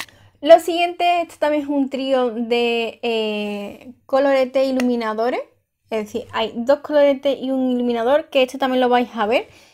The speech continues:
Y bueno, os voy a hacer swatch aunque sea de uno, para que veáis la pigmentación que tiene. Pero bueno, no os quiero hacer mucho spoiler de estas cosas, porque tengo muchísimas ganas de, de que veáis los vídeos,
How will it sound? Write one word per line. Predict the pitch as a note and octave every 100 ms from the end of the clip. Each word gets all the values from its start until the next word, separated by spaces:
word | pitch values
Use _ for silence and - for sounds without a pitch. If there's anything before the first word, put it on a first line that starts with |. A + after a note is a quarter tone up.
| _
Y | A#3+
bueno, | A3 -
os | G#3+
voy | A3+
a | A#3+
hacer | - B3
swatch | B3 A3+ A3+ -
aunque | A3 G#3+
sea | - G#3 -
de | G#3 G3
uno, | G3 B3+ A#4+ - _ _ _ _ _
para | B3+ A#3+
que | A3+ A3
veáis | G#3+ G#3+
la | G#3
pigmentación | G#3 G3+ G3 G3+ - G3+ G3
que | F#3+
tiene. | G3+ A#3+ D#4 A#4 _ _ _
Pero | A#3+ G#3
bueno, | G3+ F#3+
no | A3+ C#4
os |
quiero | F4+ E4
hacer | E4 D4+
mucho | C#4+ C#4 C4
spoiler | - B3+ B3 A#3 A3+
de | A3 G#3 F3+
estas | A3+ -
cosas, | - - D4+ C4+ C#4 - - _ _
porque | B3 B3+
tengo | B3+ B3+
muchísimas | B3+ A#3+ C4 B3+ A#3
ganas | A3+ A#3 A3
de, | A3 A3+ A3+ A3+ -
de | A3 A3
que | A3
veáis | G#3+ G#3 G#3 - A3 G#3+ G3
los | G#3 F#3+ B3
vídeos, | C#4 B3+ D4